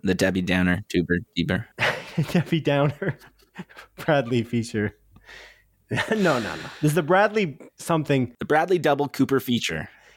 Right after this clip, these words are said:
Speaker 2: Yes, Bradley double Cooper. It, what, this is a ridiculous. This is supposed to be over.
Speaker 1: Or the double
Speaker 2: The
Speaker 1: Bradley
Speaker 2: g-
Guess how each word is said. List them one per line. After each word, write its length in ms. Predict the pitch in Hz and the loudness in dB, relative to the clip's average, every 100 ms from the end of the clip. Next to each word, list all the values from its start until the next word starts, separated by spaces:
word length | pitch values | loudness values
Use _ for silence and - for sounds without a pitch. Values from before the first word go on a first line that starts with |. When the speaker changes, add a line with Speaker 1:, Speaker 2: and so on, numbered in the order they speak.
| _ | _
Speaker 2:
Yes, 300 | - 98 - - | -4 -4 -4 -8
Bradley 320 | - 139 143 139 | -2 0 2 0
double 460 | 120 127 120 113 - - | 0 0 2 0 -4 -8
Cooper. 300 | 110 104 101 - | -6 -4 -4 -6
It, 160 | - - | -16 -10
what, 180 | 208 214 | -6 -2
this 160 | 302 | 0
is 100 | 269 | 2
a 60 | 220 | 2
ridiculous. 500 | 160 151 147 - 202 | 2 0 -2 -2 -2
This 80 | 294 | 0
is 60 | |
supposed 180 | - 254 | 0 0
to 60 | 196 | 0
be 180 | 180 - | -2 0
over. 280 | 180 147 101 | 2 2 0
Speaker 1:
Or 60 | |
the 140 | 131 139 | 0 0
double 400 | 101 135 143 147 | 0 2 2 2
Speaker 2:
The 100 | 135 | 4
Speaker 1:
Bradley 440 | 131 127 131 123 | 4 4 2 2
Speaker 2:
g- 120 | - | 0